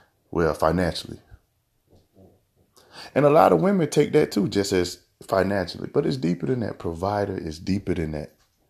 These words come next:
'Cause this is the thing.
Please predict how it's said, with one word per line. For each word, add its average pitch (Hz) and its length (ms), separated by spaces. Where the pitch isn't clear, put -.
'Cause 90 180
this 104 200
is 98 80
the 95 80
thing. 90 420